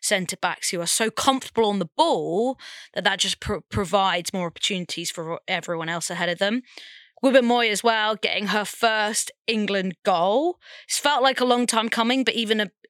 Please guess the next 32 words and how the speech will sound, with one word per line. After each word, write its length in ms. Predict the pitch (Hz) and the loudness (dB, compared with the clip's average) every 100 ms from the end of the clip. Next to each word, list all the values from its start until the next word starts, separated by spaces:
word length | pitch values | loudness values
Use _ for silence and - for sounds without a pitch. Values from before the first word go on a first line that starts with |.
| - | -4
a 80 | 202 | -2
start 520 | - 208 185 208 - | -2 0 0 0 0
has 120 | 220 | -2
felt 180 | 220 - | -2 -2
like 160 | 202 | -4
a 60 | 196 | -4
long 280 | 190 202 185 | -4 -4 -8
time 200 | - 196 | -4 -4
coming. 400 | 185 202 202 226 214 | -2 -2 -2 -2 -2
So 160 | 214 | -4
it 40 | 120 | -4
was, 160 | 190 | -4
like, 180 | 196 175 | -6 -4
almost 260 | 196 185 185 | -4 -4 -4
a 80 | |
two-for-one 640 | 170 220 202 190 185 190 185 | -4 -2 -4 -4 -2 0 -2
package 480 | - 202 - 185 - | -4 -6 -4 -8 -2
deal. 440 | 196 202 220 269 - - - - - | -2 0 0 -2 -6 -14 -14 -12 -6
A 80 | 185 | 0
very 400 | 247 247 247 233 | 2 2 2 0
wholesome 840 | - 233 226 - - 202 208 208 - - - | -2 0 0 0 0 0 0 -4 -8 -16 -4
celebration, 760 | - 220 202 202 214 - 240 269 | 0 2 2 2 2 2 4 4
not 240 | 311 - - | 4 0 0
just 240 | 254 - | 2 2
because 400 | 226 - 220 196 | -2 -2 -2 0
of 240 | 196 185 - - - - | 0 -2 -8 -20 -20 -8
her 220 | 208 190 | -2 0
shout 460 | 185 190 190 190 - | 2 2 0 0 -2
out 360 | 185 180 - | 0 0 -4
for 600 | - - 185 175 180 175 - | -6 -4 0 2 2 0 0
Arsenal 420 | 190 180 - 185 | 0 0 -2 -6
fan 560 | 175 190 175 170 170 170 | -4 -4 -2 -4 -4 -6